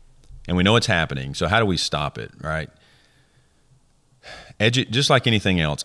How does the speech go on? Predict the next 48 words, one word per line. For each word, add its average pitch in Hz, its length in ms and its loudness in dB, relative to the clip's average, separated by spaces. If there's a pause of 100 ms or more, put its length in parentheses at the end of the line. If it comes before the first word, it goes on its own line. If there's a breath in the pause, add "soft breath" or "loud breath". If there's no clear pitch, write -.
(100)
education 101 640 2
is 80 160 0
important. 73 520 -6 (220)
While 87 240 0
I 85 80 2
feel 123 180 2
like 104 160 2
most 98 260 0
coaches 92 300 0
should 87 200 -2
know 85 140 0
better, 85 400 0 (340)
um, 73 540 -4
let's 80 180 -6
talk 104 240 0
about 85 220 2
it 73 80 -2
anyway, 64 300 -6
right? 73 360 -4
So 87 360 0 (200 loud breath)
first 147 220 2
thing 131 120 2
is 95 160 2
use 101 140 0
common 85 300 -2
sense. 65 280 -8
Don't 110 280 -2
overuse. 101 520 -2
Don't 90 200 -4
pitch - 180 -2
too 120 100 -4
many 117 180 0
pitches, 73 440 -4
and 78 160 -6
then 80 80 -2
make 90 160 -2
sure 92 160 -2
that 85 180 0
a 78 60 -2
kid 78 260 -6
gets 76 200 -8
plenty 69 240 -8
of 69 140 -10
rest. 98 360 -2
But - 140 -6
let's 98 180 -2
talk 123 260 -2
about 78 440 -2